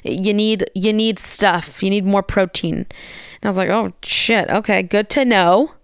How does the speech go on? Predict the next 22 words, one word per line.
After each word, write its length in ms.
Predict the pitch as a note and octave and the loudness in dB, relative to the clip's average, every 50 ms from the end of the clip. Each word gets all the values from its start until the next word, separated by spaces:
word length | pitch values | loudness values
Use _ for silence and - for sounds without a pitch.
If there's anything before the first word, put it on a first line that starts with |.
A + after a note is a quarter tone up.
| _ - - F3+ - - | _ -14 -14 -14 -6 0
Very 300 | G3+ G3+ G3+ A3 B3+ A#3+ | 2 4 4 4 4 2
good 240 | G#3+ A3 G3+ F#3+ | 2 0 0 0
to 100 | - G3+ | 0 0
know." 320 | F#3+ E3+ E3 D#3+ F3+ A#3 B3+ _ _ _ _ _ - - - - - - - - - - | 0 0 2 2 0 0 -2 _ _ _ _ _ -20 -18 -16 -16 -14 -14 -14 -14 -8 0
Um, 580 | - G#3 G#3 G3+ G3+ G3 G3 F#3+ G3 G3 G3 F#3+ - _ _ _ _ _ - _ _ _ _ _ _ - - _ _ - - - - | 2 4 4 4 4 4 2 2 2 0 -2 -2 -6 _ _ _ _ _ -20 _ _ _ _ _ _ -20 -20 _ _ -20 -14 -6 0
and 160 | G#3+ A3+ A3 | 0 2 2
then 180 | G#3+ G#3+ G#3 G#3 | 2 2 2 0
what 300 | - - F#3 G3 G#3 G3 | 0 0 2 2 4 6
else? 400 | G3+ G3 E3 - - - - - - | 6 4 4 2 0 0 -2 -4 -2
So 720 | - - - B3 A#3+ A3 G#3+ G#3+ G#3 G#3+ G#3 G3+ G#3 - _ - - - - - - - - - - - - - _ _ _ _ _ _ _ _ _ _ _ _ _ _ _ - | -2 -2 2 4 6 6 8 6 6 6 6 4 2 0 _ -16 -20 -20 -20 -20 -20 -20 -20 -20 -20 -20 -20 -20 _ _ _ _ _ _ _ _ _ _ _ _ _ _ _ 0
the 80 | B3 B3 | 2 4
other 120 | A#3 B3 | 4 4
night, 380 | A3+ A3+ G#3+ G3+ G3+ G#3 - F#3+ | 4 4 4 4 2 2 0 0
so 100 | - C#4 | 2 4
that 140 | C#4 D4 D#4 | 4 4 4
was 120 | D4 A#3+ | 4 2
really 240 | C4 B3 A#3+ G#3+ F#3 | 2 2 4 4 2
it 100 | D#3 A#2 | 2 0
with 100 | E3+ - | -2 -2
him. 300 | - - - - F3 - _ _ _ _ - _ _ _ _ _ _ - _ | -2 -4 -4 -4 -8 -12 _ _ _ _ -20 _ _ _ _ _ _ -20 _
So 540 | - - - A3+ G#3 G3 F#3+ F#3 F3+ E3 - - - - | -6 -2 0 4 4 4 6 4 4 2 -2 -4 -6 -2
that's, 500 | G3+ F#3+ F#3 F#3 - - - - - | 0 0 0 0 -2 -4 -6 -6 -6